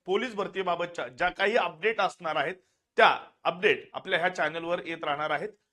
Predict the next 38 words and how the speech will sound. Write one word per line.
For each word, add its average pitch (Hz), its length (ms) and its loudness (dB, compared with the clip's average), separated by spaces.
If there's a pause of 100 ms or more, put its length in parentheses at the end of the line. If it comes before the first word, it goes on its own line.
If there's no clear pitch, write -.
(180)
त्यासाठी 214 460 0 (100)
या 185 240 2
चॅनलला 196 520 0 (100)
आत्ताच 208 440 0
काय 185 160 2
करून 170 260 -8
घ्या, 165 140 -2
सबस्क्राईब 175 440 -4
करा 175 240 -4 (360)
आणि 214 160 -2
आमचे 220 380 0
व्हिडिओ 214 320 0
जर 226 220 0
तुम्हाला 208 260 -2
आवडत 170 320 -2
असतील 208 280 -6 (220)
तर 196 100 0
व्हिडिओला 170 440 0
नक्कीच 160 460 -8
लाईक 151 300 0
आणि 220 260 -8 (180)
शेअर 165 260 -4
करत 165 260 2 (320)
राहा. 127 220 -8 (440)
चला 262 180 6
मग 233 140 2
आजचा 202 280 6
विषय 240 280 4
आहे 240 240 10
आपला 247 320 6 (140)
एसआरपीएफ, 226 600 0 (180)
राज्य 202 460 2
राखीव 233 280 -2
पोलीस 202 320 -6
भरती, - 440 -6 (360)
याच्या 180 260 2
अनुषंगाने 185 500 0
आपण 185 220 0